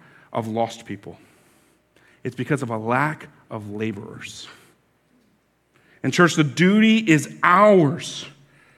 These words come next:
to reach the world around us for Jesus. In this community alone,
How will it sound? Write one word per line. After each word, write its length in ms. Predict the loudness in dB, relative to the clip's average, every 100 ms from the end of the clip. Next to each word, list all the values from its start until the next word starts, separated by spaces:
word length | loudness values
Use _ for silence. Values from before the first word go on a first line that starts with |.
| _ _ _ _ _ _
to 100 | -2
reach 440 | 2 4 2 -2 -4
the 100 | -2
world 500 | 2 4 6 4 2
around 420 | -2 2 4 4 4
us 300 | 0 -4 -14 -18
for 220 | -8 -4 -2
Jesus. 400 | 2 2 2 2
In 160 | 6
this 260 | 6 6 0 -14 -18
community 500 | -2 2 4 4 4
alone, 500 | 4 6 4 4 0